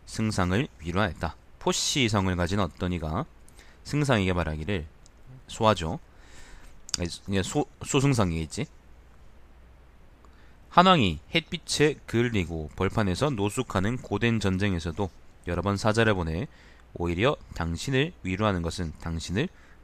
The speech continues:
의심하기 때문입니다. 내 생각에는 당신의 자제와 형제들 중에서 싸울 수 있는 자들을 모두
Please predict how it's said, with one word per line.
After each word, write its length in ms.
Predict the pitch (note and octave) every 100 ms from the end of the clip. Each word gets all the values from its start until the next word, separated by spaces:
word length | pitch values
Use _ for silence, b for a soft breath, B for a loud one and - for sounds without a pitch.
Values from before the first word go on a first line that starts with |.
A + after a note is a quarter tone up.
| -
의심하기 500 | F#2 F2+ F#2 A#2+ F#3+
때문입니다. 580 | - G2 F2+ E2 E2+ E2 - -
내 80 | F2+
생각에는 560 | G2+ G2+ G#2+ F2 E2 C#3+ B B B B B -
당신의 420 | F#2 F#2 - A#2
자제와 480 | - F2 G#2+ F#2 D#2+ - -
형제들 420 | A#2+ A#2 G#2 F2+
중에서 500 | F2 F2+ D#2+ F2 D3 - - - -
싸울 340 | - A#2 A2+
수 160 | - E2+
있는 240 | E2+ E2+
자들을 420 | G2 G2+ E2+ A2+
모두 420 | F2+ F2+ G#2 B2+